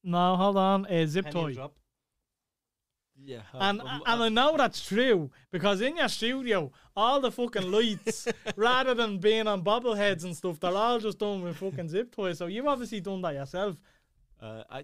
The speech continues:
Speaker 3: I think there's, like, two big invention in the whole life when you have the zip ties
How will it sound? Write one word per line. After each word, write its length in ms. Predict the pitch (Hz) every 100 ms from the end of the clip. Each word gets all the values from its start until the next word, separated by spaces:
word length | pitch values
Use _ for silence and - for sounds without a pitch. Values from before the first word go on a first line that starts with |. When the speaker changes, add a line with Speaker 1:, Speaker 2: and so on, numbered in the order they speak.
| - _ -
Speaker 3:
I 40 | -
think 180 | 165 170
there's, 220 | 156 139
like, 140 | 127 120 _ _ _ _ _ _ -
two 460 | 165 160 156 147 123 _ _ _ _ _ _ _ _ 120
big 200 | 143 127
invention 640 | 127 117 113 120 117 110 127 _ _ _ _ _ - _ _ -
in 140 | 120
the 100 | 110
whole 220 | 113 113 101
life 300 | 87 95 - _ _ _ _
when 180 | 107 104
you 140 | 107
have 120 | 110 110
the 60 | 98
zip 260 | - 131 _
ties 340 | 151 151 -